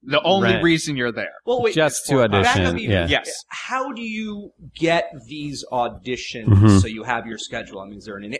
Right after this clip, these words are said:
Speaker 3: agent involved, or, like, how do you set all this stuff up?
Speaker 2: Yeah, it, it happens through an agent. Uh, and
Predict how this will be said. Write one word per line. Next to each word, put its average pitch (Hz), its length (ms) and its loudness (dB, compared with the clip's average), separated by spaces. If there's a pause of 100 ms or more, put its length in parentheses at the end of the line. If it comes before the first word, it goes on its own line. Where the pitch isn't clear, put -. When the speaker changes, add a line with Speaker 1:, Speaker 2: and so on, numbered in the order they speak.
Speaker 3:
agent 185 360 0
involved, 160 580 0
or, 131 40 -4
like, 120 140 -4
how 170 200 2
do 165 80 -4
you 147 240 -2 (160)
set - 300 0
all 151 140 4
this 117 220 -4
stuff - 260 -8
up? - 120 -12 (220)
Speaker 2:
Yeah, 95 300 4
it, 110 220 2
it 107 240 2
happens 117 300 4
through 98 160 4
an 82 80 0
agent. 76 360 -8 (240)
Uh, 90 360 0
and 95 160 -6